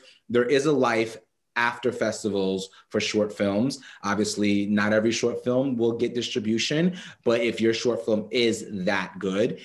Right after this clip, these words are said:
it absolutely can. And then, of course, you know, the Oscars just passed on Sunday, and there's Academy Awards for short film. So absolutely, there is a life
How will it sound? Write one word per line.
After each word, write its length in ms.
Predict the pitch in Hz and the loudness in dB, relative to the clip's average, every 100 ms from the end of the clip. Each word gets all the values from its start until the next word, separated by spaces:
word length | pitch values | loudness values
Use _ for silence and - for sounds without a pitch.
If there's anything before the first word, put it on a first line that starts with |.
| - | -6
it 140 | 117 113 | -2 -2
absolutely 420 | 104 - 101 101 | -2 -4 -4 -4
can. 260 | 98 123 107 | -2 -4 -4
And 120 | 123 | -2
then, 80 | 170 | -2
of 100 | 175 | -2
course, 460 | - 185 156 - - - _ - | 0 0 0 -2 -10 -18 _ -10
you 100 | - | -2
know, 300 | 127 104 98 | 0 0 0
the 80 | 104 | 0
Oscars 460 | 123 127 - 139 117 | 0 -2 0 -2 0
just 200 | 117 - | -4 -4
passed 540 | 123 104 101 101 - | -4 -4 -4 -8 -8
on 220 | 107 98 95 | -4 -4 -4
Sunday, 600 | - 151 139 101 98 98 - | -4 -2 0 2 0 -2 -4
and 380 | 117 110 107 - | -2 0 0 -4
there's 240 | - 120 - | 0 2 2
Academy 380 | - 135 135 | 0 -2 0
Awards 280 | 135 131 131 | 2 4 2
for 100 | 131 | 2
short 300 | 131 147 139 | -2 -2 0
film. 240 | 175 165 - | 2 0 2
So 240 | 117 110 - | 2 2 2
absolutely, 680 | 127 - - 123 143 143 120 | -2 -2 0 4 4 2 2
there 160 | 107 | 4
is 100 | 104 | 4
a 60 | 104 | 2
life 500 | 98 104 104 101 | 2 2 2 -2